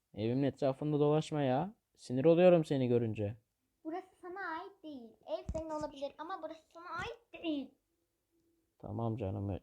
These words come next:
Speaker 1: hemen sinirlenme.
Speaker 2: Ya ben şu anda seninle kavga etmeyeceğim. Aslında bir konu konuşacağım seninle.
Speaker 1: Buyur.
Speaker 2: Ya ben, e, ilk başlarda sana çok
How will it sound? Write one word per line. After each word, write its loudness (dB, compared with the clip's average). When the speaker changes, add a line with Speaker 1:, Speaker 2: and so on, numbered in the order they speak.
Speaker 1:
hemen -2
sinirlenme. -2
Speaker 2:
Ya -4
ben -12
şu -16
anda -14
seninle -14
kavga -10
etmeyeceğim. -14
Aslında -12
bir -16
konu -10
konuşacağım -18
seninle. -20
Speaker 1:
Buyur. 6
Speaker 2:
Ya -14
ben, -14
e, -14
ilk -20
başlarda -10
sana -18
çok -12